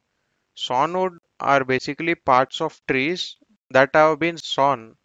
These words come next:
Sawn means cutting off the excess part of the wood.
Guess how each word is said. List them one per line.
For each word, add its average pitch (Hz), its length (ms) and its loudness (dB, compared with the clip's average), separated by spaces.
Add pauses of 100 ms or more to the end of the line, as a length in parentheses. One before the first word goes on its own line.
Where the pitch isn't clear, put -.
(600)
Sawn 139 340 -4
means 180 300 -8 (120)
cutting 143 420 -6
off 135 200 -4
the 190 300 -6
excess 127 420 -4
part 131 300 0
of 131 100 -8 (100)
the 143 100 -8 (100)
wood. 170 300 -4